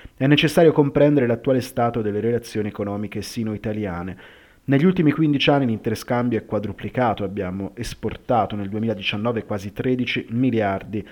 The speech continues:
che fanno della Cina il nostro nono mercato di esportazione, ancora troppo poco per quello che è ormai il mercato più grande del mondo per molti prodotti,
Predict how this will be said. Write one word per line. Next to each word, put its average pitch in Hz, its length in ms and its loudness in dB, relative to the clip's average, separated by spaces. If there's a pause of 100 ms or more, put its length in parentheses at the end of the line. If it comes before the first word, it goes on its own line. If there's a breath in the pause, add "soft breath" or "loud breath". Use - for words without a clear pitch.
(400 loud breath)
che 143 120 2
fanno 147 240 6
della 135 160 8
Cina 120 240 2
il 110 80 0
nostro 113 360 -2
nono 131 380 4
mercato 107 400 0
di 104 80 -4
esportazione, 90 760 -10
ancora 98 280 -6
troppo 120 360 -2
poco 101 340 0
per 90 180 -6
quello 101 220 -6
che 101 100 -8
è 98 60 -4
ormai 101 300 -4
il 101 60 -6
mercato 101 440 -6
più 110 180 -10
grande 113 340 0
del 117 140 2
mondo 127 360 4
per 113 160 -4
molti 123 320 0
prodotti, 143 520 2